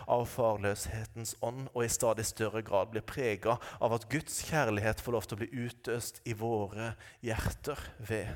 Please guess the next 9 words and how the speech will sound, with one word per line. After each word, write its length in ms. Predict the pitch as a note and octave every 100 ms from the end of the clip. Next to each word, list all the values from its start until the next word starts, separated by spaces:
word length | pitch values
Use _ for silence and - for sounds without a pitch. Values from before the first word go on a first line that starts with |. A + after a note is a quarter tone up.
| -
Den 160 | F#2 G2
hellige 400 | G#2+ - - - - - -
ånd. 420 | - - - - _ _ _ - - - - - - _ _ _ _ _
Og 140 | C#3+ D3
tre 220 | - E3+
ting 220 | E3+ E3 D#3+
som 160 | E3+ D#3
skjer 360 | - C#3+ C#3+
da, 220 | B2+ C#3